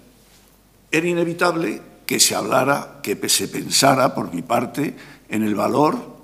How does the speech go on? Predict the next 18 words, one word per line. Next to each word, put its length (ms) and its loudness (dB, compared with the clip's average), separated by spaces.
y 120 2
en 100 0
el 120 -4
heroísmo 720 -2
en 300 0
combate. 720 2
No 480 2
estamos 420 0
hablando, 600 2
hay 180 6
muchos 400 4
heroísmos, 800 -4
y 220 -8
admirables 640 0
todos. 400 -6
Hay 180 6
mucho 460 4
valor 500 2